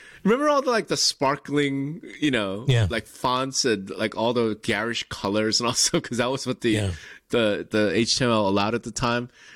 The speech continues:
Speaker 1: Say, is that what we're talking about? Like, oh, here's a listing, but it's got rainbow colored.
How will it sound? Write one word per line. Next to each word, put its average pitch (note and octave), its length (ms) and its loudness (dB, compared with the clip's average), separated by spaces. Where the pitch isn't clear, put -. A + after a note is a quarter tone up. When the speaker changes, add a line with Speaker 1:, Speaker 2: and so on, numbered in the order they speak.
Speaker 1:
Say, C3 160 2
is F#2 120 0
that G#2+ 80 2
what C#3+ 60 2
we're F#3 80 0
talking G3+ 260 -4
about? G#3+ 220 0
Like, A2 400 0
oh, B2+ 80 4
here's C3+ 240 2
a B2 60 2
listing, A#2 420 0
but G#2+ 140 4
it's F#2 160 -4
got F#2 280 -4
rainbow G#2+ 540 0
colored. G#2 520 -2